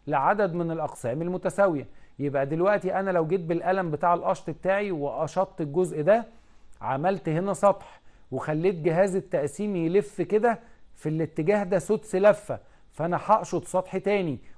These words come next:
وسدس لفة سطح تالت. خلي بالك أنا بقول سدس لفة، يبقى هي هتيجي هتعمل لي ست أوجه، يعني تعمل لي شكل مسدس زي الصامولة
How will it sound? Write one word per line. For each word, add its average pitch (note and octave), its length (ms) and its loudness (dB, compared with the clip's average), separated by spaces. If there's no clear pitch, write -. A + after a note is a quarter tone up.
وسدس E3+ 580 -2
لفة F#3 480 2
سطح F#3 360 -2
تالت. F#3+ 460 0
خلي D3 260 -4
بالك F#3+ 260 4
أنا F3+ 80 0
بقول F#3+ 260 0
سدس - 580 0
لفة، E3+ 460 2
يبقى C#3 260 -2
هي G3+ 380 0
هتيجي G3+ 500 -4
هتعمل D#3+ 460 -4
لي F#3 160 -2
ست G#3 300 -2
أوجه، A3 440 0
يعني D3+ 280 -2
تعمل E3+ 320 -2
لي G3+ 120 -4
شكل F#3+ 360 -4
مسدس F3+ 640 -2
زي F3+ 320 2
الصامولة E3+ 680 0